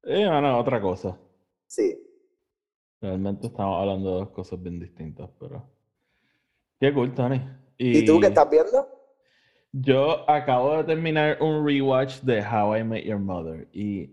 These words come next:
Speaker 2: Nice.
Speaker 1: sabes que tengo pensamientos, tengo pensamientos. Ah, de hecho, hablamos de esto el otro día, pero yo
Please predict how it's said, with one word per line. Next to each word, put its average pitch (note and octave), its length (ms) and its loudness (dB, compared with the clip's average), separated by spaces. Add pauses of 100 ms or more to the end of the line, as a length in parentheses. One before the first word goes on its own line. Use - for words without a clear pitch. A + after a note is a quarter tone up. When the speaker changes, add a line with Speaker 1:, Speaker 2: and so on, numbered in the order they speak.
(140)
Speaker 2:
Nice. - 580 -18
Speaker 1:
sabes C4+ 200 -2
que A#3+ 120 0
tengo E3 220 -2
pensamientos, A#2+ 600 -4
tengo G2 180 -8
pensamientos. A#2+ 480 0
Ah, C3 40 -12
de C#3 120 0
hecho, F3 160 -2
hablamos A#2+ 260 0
de C#3+ 60 -4
esto C#3 140 -4
el D3 60 0
otro C3+ 280 0
día, A2 180 0
pero F2+ 360 -4 (460)
yo B2+ 680 0